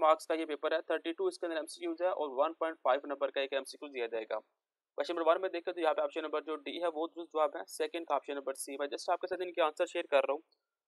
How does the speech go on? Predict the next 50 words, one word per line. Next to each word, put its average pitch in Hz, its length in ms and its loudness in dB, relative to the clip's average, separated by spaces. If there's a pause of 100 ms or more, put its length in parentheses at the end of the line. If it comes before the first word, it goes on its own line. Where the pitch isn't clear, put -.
(140)
थर्ड 175 200 6
का 185 160 4
ऑप्शन 160 260 4
नंबर 165 220 0 (100)
ए 185 160 0
इसका 156 300 2
दुरुस्त 151 240 -8
जवाब 120 280 2
है, 131 100 0
फ़ोर 175 320 -2
का 147 80 6
ऑप्शन 143 220 2
नंबर 139 200 -6
सी, 156 220 -10 (580)
फ़ाइव 170 240 8
का 160 80 8
ऑप्शन 170 340 0
ए 165 180 0
और 165 160 2
सिक्स - 300 -10
का 151 120 4
भी 156 120 -2
ऑप्शन 143 300 -2
ए 135 100 0
ही 156 120 -4
दुरुस्त 156 260 -14
जवाब 120 300 4
है। 120 80 -8 (580)
सेवन 147 320 4
का 180 120 6
ऑप्शन 180 260 2
बी, 175 160 -6 (220)
एट 175 200 -2
का 160 140 2
ऑप्शन 147 380 -2
ए, 151 240 -4 (100)
नाइन 143 380 -2
का 160 140 6
ऑप्शन 151 260 -2
सी 160 260 -10 (440)
और 147 180 4
टेन 170 240 2
का 160 100 2
भी 151 100 -4
ऑप्शन 151 220 -4
सी 147 140 -10
ही 147 140 -4
दुरुस्त 147 240 -8
जवाब 143 280 2
है। 151 80 2